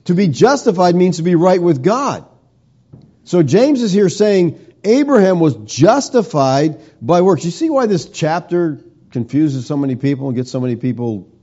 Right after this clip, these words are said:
up in arms about works? Well, let's go back and compare James with Paul, because these two seem to have different <laughs> opinions on things. Paul taught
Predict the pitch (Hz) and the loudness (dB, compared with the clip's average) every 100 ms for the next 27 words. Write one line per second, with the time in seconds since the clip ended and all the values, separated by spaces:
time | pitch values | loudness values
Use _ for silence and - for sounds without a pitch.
0 | _ 123 127 113 120 127 113 110 117 101 | _ -10 -6 -6 -4 -4 -4 -6 -6 -4
1 | 110 127 - - _ _ _ _ - _ | -6 -6 -12 -20 _ _ _ _ -20 _
2 | - 170 214 233 226 196 196 - 185 156 | -4 -2 -2 2 4 6 4 4 4 4
3 | 147 151 147 165 151 143 127 107 131 143 | 4 2 4 6 6 4 0 -2 2 2
4 | 127 117 - 139 131 92 87 92 95 101 | 2 -2 -4 0 0 0 -6 -8 -10 -8
5 | 120 - 117 - 120 107 107 98 95 113 | -10 -6 -8 -6 -8 -6 -8 -10 -10 -12
6 | 104 104 - 139 127 110 104 104 107 107 | -12 -12 -6 -4 -4 -6 -8 -8 -10 -10
7 | - - _ - 196 277 - 165 127 131 | -12 -20 _ -6 -2 -2 0 0 2 0
8 | - | -4